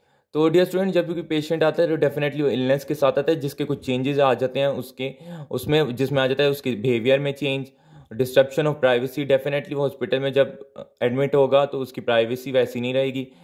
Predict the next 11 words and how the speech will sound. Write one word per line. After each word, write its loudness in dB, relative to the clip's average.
lifestyle, 2
roles 0
and -6
finances, -4
finances -2
issue -6
भी -2
होते 2
हैं, 2
change 0
in -6